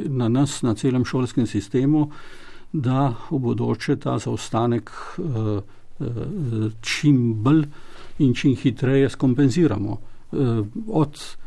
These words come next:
najbolj osnovnih stvari iz osnovne šole, danes se nismo bra-, zbrali za, za to, ampak eh, eh, šolstvo in znanje, šolsko znanje je sistem, ki se nadgrajuje,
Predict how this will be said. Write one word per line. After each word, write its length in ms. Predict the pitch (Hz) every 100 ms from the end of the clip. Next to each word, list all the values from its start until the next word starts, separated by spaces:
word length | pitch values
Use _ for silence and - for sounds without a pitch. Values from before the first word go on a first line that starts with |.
| -
najbolj 520 | 123 127 156 160 165
osnovnih 500 | 131 - 151 151 139
stvari 260 | - 135 135
iz 100 | 110
osnovne 400 | 110 - 127 101
šole, 340 | - 180 175
danes 320 | 117 117 120 -
se 100 | 123
nismo 300 | 135 - 117
bra-, 240 | 127 131 -
zbrali 500 | 135 117 123 117 104
za, 140 | 104 - - - - -
za 160 | 151 127
to, 140 | 175
ampak 300 | 160 123 120 - - - - - - - - -
eh, 40 |
eh, 640 | 170 135 131 123 196 135 120
šolstvo 880 | - - 202 208 175 - - 170 151
in 80 |
znanje, 720 | 123 120 143 165 170 160 147 147 190
šolsko 440 | - 170 156 143
znanje 360 | 113 147 147 147
je 160 | 135
sistem, 460 | - 123 - 156 156
ki 140 | 156
se 160 | - 147
nadgrajuje, 800 | 131 110 120 113 131 120 98